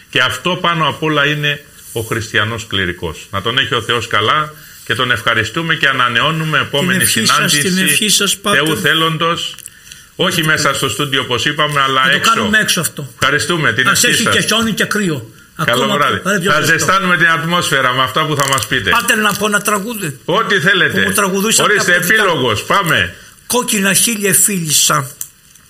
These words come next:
Speaker 2: και βάψαν το μαντίλι. Και το μαντίλι το πλυνα και το ποτάμι βάφτη. Και το γυαλό, το ποτάμι στο γυαλό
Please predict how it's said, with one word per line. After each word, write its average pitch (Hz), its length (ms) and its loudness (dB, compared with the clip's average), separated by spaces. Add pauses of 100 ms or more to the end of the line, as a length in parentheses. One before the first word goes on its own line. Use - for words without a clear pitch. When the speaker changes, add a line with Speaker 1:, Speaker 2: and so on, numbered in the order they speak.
(440)
Speaker 2:
και 170 120 -2
βάψαν 160 520 -2
το 156 100 -6
μαντίλι. 135 640 -6 (1300)
Και 185 120 -4
το 180 200 -4
μαντίλι 170 600 -2
το 190 120 -2
πλυνα 151 540 -4 (1160)
και 160 120 -6
το 151 160 -8
ποτάμι 156 580 -4
βάφτη. - 460 -6 (1500)
Και 190 140 -8
το 185 240 -4
γυαλό, 175 800 -2
το 180 100 -8
ποτάμι 180 560 -4
στο - 200 -4
γυαλό 151 480 -6